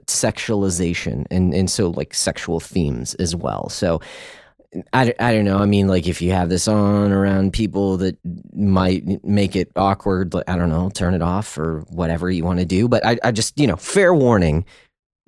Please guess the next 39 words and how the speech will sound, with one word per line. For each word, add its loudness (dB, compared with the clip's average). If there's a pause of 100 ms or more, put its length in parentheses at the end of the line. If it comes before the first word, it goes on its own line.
(320)
that's 2
one 4
of 6
the 2
things 2
that 2
I 4
wanted 2
to -2
talk -2
about -8
today. -6 (760)
Now, 2
obviously, 2
I'm 2
coming 0
at -2
this -2
from -2
a -2
Christian 0
lens, 2
and 0
so 0
I'm 0
gonna 2
be 0
bringing 0
in 0
some -4
scripture -6
here -2
after -4
I -4
kind -4
of -4
give -4
my -2
thoughts -4